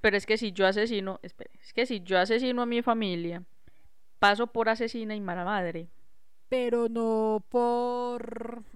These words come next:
Speaker 2: mm, inepta, mala en los negocios y todo eso.
Speaker 1: Bueno, sí, por buena asesina.
Speaker 2: Sí.
Speaker 1: Por eso sí tendría un buen título,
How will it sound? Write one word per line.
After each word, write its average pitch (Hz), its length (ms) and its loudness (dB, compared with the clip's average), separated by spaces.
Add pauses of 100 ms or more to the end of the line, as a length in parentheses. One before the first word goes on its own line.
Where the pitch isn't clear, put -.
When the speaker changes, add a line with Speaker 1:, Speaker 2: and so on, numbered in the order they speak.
Speaker 2:
mm, 214 680 -4
inepta, 240 760 0
mala 214 240 -4
en 226 80 -4
los 226 120 -4
negocios 214 640 -2
y 208 60 -8
todo 185 240 -8
eso. 175 220 -12 (920)
Speaker 1:
Bueno, 208 220 -6
sí, 196 120 -10
por 196 160 -10
buena 202 200 -8
asesina. 196 340 -12
Speaker 2:
Sí. 175 140 -12 (160)
Speaker 1:
Por 196 140 -4
eso 208 180 -6
sí 220 200 -6
tendría 202 340 -8
un 196 40 -10
buen 202 140 -8
título, - 300 -12